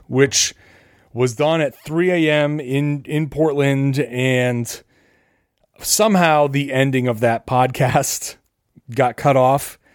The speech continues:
There's a point where, like, the last five minutes got cut off, and I only realized it as the thing was posting, and then I was like, "You know what? I'm sorry. <laughs> I, I've gotta go to bed." So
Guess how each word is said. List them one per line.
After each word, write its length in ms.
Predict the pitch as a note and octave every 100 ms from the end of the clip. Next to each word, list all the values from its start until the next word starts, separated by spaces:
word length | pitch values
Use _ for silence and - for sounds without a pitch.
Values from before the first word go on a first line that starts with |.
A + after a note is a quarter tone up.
| _ -
There's 180 | B2+
a 40 | A#2+
point 380 | - D#3 D3+ C3+
where, 240 | C#3 C3
like, 160 | A#2+ A2
the 100 | A#2+
last 300 | A#2+ B2+ -
five 260 | B2+ A#2
minutes 240 | B2 B2 -
got 200 | A#2+ -
cut 180 | B2
off, 320 | A#2+ B2 B2 - _ _ _ _
and 380 | - C3 C3 A#2+ - _ _
I 120 | C#3
only 260 | D#3+ G#3+ F#3+
realized 480 | E3 F3+ D#3+ D3 C3
it 100 | C3
as 420 | C3+ C3+ C#3+ -
the 120 | C3
thing 240 | - D3
was 140 | C#3+ B2+
posting, 640 | - C#3+ C#3 E3+ E3+ F3
and 300 | - B2+ B2+
then 440 | B2+ B2 B2 A#2+ -
I 440 | _ _ _ _
was 120 | A2+
like, 180 | B2 -
"You 80 | C#3
know 80 | C#3+
what? 360 | D#3 E3+ - _ _ _ _ _ _ -
I'm 120 | A2
sorry. 480 | - C3 C#3 C3 C3
<laughs> 60 | -
I, 60 | A2
I've 420 | B2 - D3+ C3
gotta 260 | - E3+
go 120 | C#3+ F3
to 60 |
bed." 360 | D3 D3+ A#2+ A2+ - - - -
So 440 | - C#3+ B2+ B2